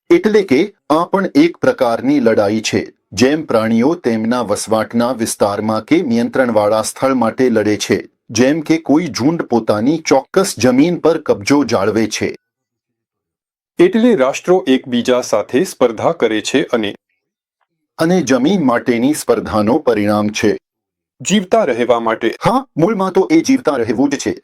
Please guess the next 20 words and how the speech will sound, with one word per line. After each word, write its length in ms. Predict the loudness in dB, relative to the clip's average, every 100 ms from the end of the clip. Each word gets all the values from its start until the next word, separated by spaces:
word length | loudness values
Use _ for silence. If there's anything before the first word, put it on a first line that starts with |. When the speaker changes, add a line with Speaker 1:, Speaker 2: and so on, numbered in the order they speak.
| _
Speaker 1:
જેમ 240 | 0 0 0
પ્રાણીઓમાં 500 | -2 0 0 0 -2
થાય 200 | -2 -2
છે, 240 | -2 -4 _
ખરેખર. 360 | -2 -2 -2 -6 -8 _
Speaker 2:
હા, 280 | -2 -2 -2 -4
બિલકુલ 420 | 2 2 2 -2 0
એ 140 | 0
જ 100 | 0
રીતે. 380 | -4 -6 -8 -10 _ _ _ _ _ _ _
જીવતા 440 | -4 -2 0 0 0
રહેવા 360 | 0 0 0
માટે. 440 | 0 -4 -4 -8 -10 _ _ _ _ _ _ _ _
એટલે 300 | 0 2 2
કોણ 260 | 2 2 0
તકશે, 500 | 0 -2 -2 -2 -4 _
કોણ 200 | 0 0
કોને 340 | 2 0 2 2
ગળી 280 | 2 0
જશે, 440 | -2 -4 -4 -6